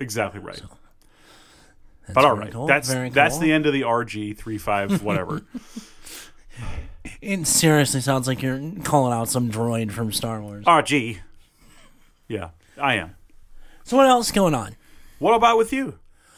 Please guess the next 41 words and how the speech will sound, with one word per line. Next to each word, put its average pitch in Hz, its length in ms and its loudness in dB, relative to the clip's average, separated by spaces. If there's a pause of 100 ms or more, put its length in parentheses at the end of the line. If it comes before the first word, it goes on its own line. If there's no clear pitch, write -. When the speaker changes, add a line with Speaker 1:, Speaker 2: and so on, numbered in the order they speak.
(340)
Speaker 2:
I, 175 380 4
like 165 260 0
I 165 60 0
said, 143 280 0
I, 139 320 2
you 165 280 -4
know, 143 340 0
and 135 100 -4
started 160 280 0
going 165 180 2
down 165 180 0
the, 143 220 -2
the, 151 440 -2
uh, 139 180 -2 (440)
the 151 120 0
indie 185 420 2
games 170 640 4
and 156 720 2
kinda 165 240 0
started 208 300 -2
going 202 200 2
down 190 200 0
some 196 180 2
of 196 80 0
the, 190 300 0
uh, 180 200 2 (400)
new 202 180 6
horror 208 300 6
movies 139 380 0
coming 123 260 0
out. 104 240 -8
Speaker 1:
Yeah. 104 200 0 (520)
Speaker 2:
So 127 320 2
we've 135 140 0
got 143 160 6
a 135 60 2
couple, 165 400 2 (300)
couple 208 300 4
are 254 140 4
out 196 240 6
already. 175 560 2